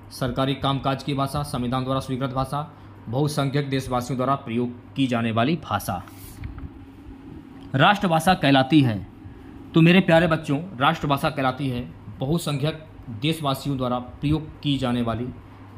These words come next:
भाषा। तो आंसर क्या हो जाएगा? आंसर हो जाएगा ऑप्शन नंबर डी। अगला प्रश्न क्या है guys कि बीजक के रचयिता कौन है? कबीर, सूर, तुलसीदास, जायसी।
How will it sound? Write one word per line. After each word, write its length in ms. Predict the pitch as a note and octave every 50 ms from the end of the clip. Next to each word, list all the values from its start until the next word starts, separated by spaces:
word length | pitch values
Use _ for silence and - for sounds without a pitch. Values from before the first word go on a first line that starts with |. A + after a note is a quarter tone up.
| F2+ -
भाषा। 420 | - A2+ A2 - G2+ F#2 F2+ F#2 -
तो 280 | - - - - - C#3
आंसर 240 | C3+ C3+ - D#3+ D3
क्या 180 | D3+ D#3+ D#3
हो 160 | C#3 A2 G2+
जाएगा? 320 | F2 F2 C2+ C#2 C#2+ - - -
आंसर 240 | A#2 B2 A#2+ B2
हो 100 | A#2 A#2
जाएगा 300 | A2 A#2 A#2 A#2+ D3 D3 - -
ऑप्शन 260 | B2 A#2+ A#2+ - C#3+
नंबर 160 | B2+ B2 C#3
डी। 280 | A#2+ G2 - E2+ D2+ - - - - - - - - - - - - - - - - - - - - - - - - - - - - - - - - E3+
अगला 220 | F3 F#3+ A#3+ B3
प्रश्न 260 | B3 B3 - A#3 A#3
क्या 140 | G#3 A#3 G#3+
है 100 | A3 G#3+
guys 320 | F#3+ F#3+ G3 F#3+ F#3+ -
कि 140 | - - G3+
बीजक 540 | F3 C#3 - D3 D#3 D#3 C#3+ F3+ F#3+ F#3+ -
के 180 | F#3 F3 F3+ E3+
रचयिता 480 | D3 C#3 C#3 - C#3+ C#3 B2+ D#3 D3+
कौन 340 | D3+ D3+ - C3+ A#2+ A#2 G#2
है? 160 | F#2 F2+ - - - D3
कबीर, 380 | C3 C3 C#3 D3 D3 D3 - -
सूर, 440 | - - - C#3 C#3+ D3 D3+ - - -
तुलसीदास, 500 | - C#3 C3 C#3+ D3 B2+ D3 D3 D3+ D3 -
जायसी। 360 | C3 A#2 A2+ - - A2 F#2+